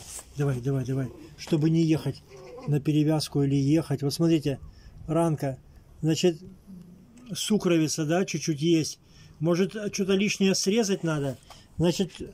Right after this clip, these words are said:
выполняем ваши рекомендации. Первые два дня было перекисью промывали, да?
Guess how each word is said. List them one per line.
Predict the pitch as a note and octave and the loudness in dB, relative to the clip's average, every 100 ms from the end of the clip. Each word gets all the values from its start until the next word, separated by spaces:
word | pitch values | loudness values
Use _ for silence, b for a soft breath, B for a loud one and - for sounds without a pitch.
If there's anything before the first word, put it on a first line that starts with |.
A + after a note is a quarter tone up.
| - | -8
выполняем | G#3 F3 F3+ F#3+ G3 G3+ F#3+ F3+ | 0 4 6 6 6 6 6 6
ваши | F#3 - F3+ | 4 4 2
рекомендации. | F3 F3 F3 F3 F3 E3 - D3+ C#3+ - B B B B B B - - | 2 2 2 4 4 2 0 0 -2 -6 B B B B B B -20 4
Первые | G3 G3+ G3+ F#3+ F#3 | 8 10 10 10 8
два | D#3+ F3+ F#3+ F3+ | 8 6 6 4
дня | D#3 E3 D#3 E3 F#3 F#3 | -2 -8 0 4 6 6
было | E3+ F#3 F3+ F3 E3+ E3+ E3 E3 E3 E3 D#3+ - | 8 8 8 8 6 6 4 4 4 4 2 4
перекисью | B3+ C4 G#3+ - E3 | 4 4 0 0 2
промывали, | E3+ E3 E3 D#3+ D3+ | 4 8 8 8 6
да? | C#3+ E3+ G#3 | 6 4 4